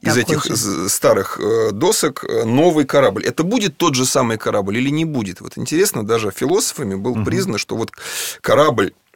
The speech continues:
Speaker 1: на котором будут заменены все доски, это будет тот же самый корабль. А вот старые доски, перенесенные в другое место и собранные там, это не будет тот же самый корабль.
Speaker 2: <laughs>
Speaker 1: То есть вот
Speaker 2: Слушайте.
Speaker 1: это важный, на самом деле,
Speaker 3: Да.
Speaker 1: это даже не религиозный спор, это вот очень важный момент, а к чему мы прикасаемся?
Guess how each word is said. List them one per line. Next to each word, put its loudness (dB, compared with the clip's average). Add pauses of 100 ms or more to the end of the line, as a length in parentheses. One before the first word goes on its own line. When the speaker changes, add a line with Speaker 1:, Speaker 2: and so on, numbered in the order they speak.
Speaker 1:
на 0
котором 2
будут -2
заменены 4
все -4
доски, 0 (120)
это -2
будет 0
тот -4
же -4
самый -6
корабль. -12 (100)
А -6
вот -2
старые 4
доски, -2
перенесенные -4
в -10
другое -2
место -2
и -4
собранные -2
там, 0
это -2
не 2
будет -2 (380)
тот -4
же 0
самый 2
корабль. 2
Speaker 2:
<laughs> 2
Speaker 1:
То 0
есть 2 (100)
вот 2
Speaker 2:
Слушайте. 0
Speaker 1:
это 2
важный, 2
на 0
самом 0
деле, 4
Speaker 3:
Да. 6
Speaker 1:
это 0
даже 0
не 4
религиозный 2
спор, 2
это -2
вот -4
очень 0
важный 2
момент, -2
а 2
к -8
чему 0
мы 2
прикасаемся? -2